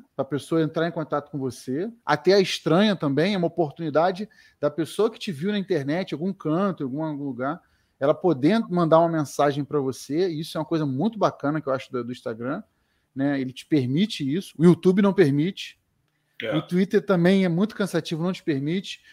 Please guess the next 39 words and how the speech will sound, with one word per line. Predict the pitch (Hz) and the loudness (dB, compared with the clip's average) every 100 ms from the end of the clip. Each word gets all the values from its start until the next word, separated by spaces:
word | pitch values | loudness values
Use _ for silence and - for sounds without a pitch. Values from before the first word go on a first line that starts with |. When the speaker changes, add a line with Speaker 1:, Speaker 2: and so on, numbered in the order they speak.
| _ _ | _ _
Speaker 1:
o | |
Facebook | 185 208 175 202 202 | 2 4 0 0 2
já | |
morreu. | 208 202 139 107 90 - - - | 4 4 4 0 -6 -20 -14 -4
<laughs> | 147 139 - _ 156 151 - | -2 0 -4 _ -20 -14 -6
Facebook, | 151 151 135 160 | -6 -6 -10 0
ah, | 160 165 156 151 | 4 4 6 6
eu, | 165 180 | 8 8
eu, | 180 165 | 8 8
eu, | 170 | 6
o | 185 | 6
Facebook | 170 160 147 139 | 2 -2 -2 -2
Speaker 2:
É, | - | 0
Speaker 1:
já | 160 | 0
Speaker 2:
é. | |
Speaker 1:
morreu, | 170 131 113 104 _ _ _ - | 0 -2 -4 -10 _ _ _ -12
né? | 131 139 - | -6 -6 -4
Mas, | 135 160 190 190 | 2 2 2 0
assim, | 185 214 170 110 - - | -2 -4 -6 -8 -10 -8
é, | 147 151 | -6 -2
é | |
uma | 160 190 | 0 -2
forma | - 175 180 | -2 -4 -4
de | - | -6
contato, | 175 156 - 151 196 - _ _ 196 | -6 -4 0 2 0 -6 _ _ 2
e | 240 | 4
ali | 220 | 4
ela | 240 247 | 4 4
já | 240 | 2
vê | 233 | 0
seu | 240 | -2
trabalho, | 254 226 202 185 170 | -2 2 2 2 0
então | 185 196 | -4 -6
é | |
como | 202 208 | -6 -6
se | |
fosse | 208 202 214 | -6 -6 -10
o | |
seu | - 202 220 | -6 -6 -6